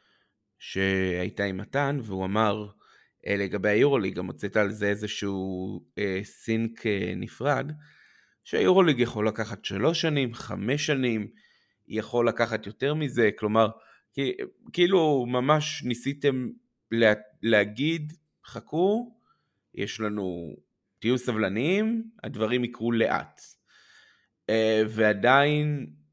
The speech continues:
אה, הרבה מאוד מהשאלות ששאלו אותנו האוהדים, הם בטווח הקצר. כלומר, אה, דברים שנאמרו במסיבת עיתונאים ועדיין,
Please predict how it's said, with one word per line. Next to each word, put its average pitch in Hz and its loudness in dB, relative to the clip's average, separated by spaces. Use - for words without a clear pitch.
אה, 95 0
הרבה 101 2
מאוד 139 2
מהשאלות 117 0
ששאלו 98 0
אותנו 92 -4
האוהדים, 131 -2
הם 110 0
בטווח 117 0
הקצר. - -2
כלומר, 101 0
אה, 98 2
דברים 120 0
שנאמרו 135 0
במסיבת 123 -2
עיתונאים 143 -2
ועדיין, 110 2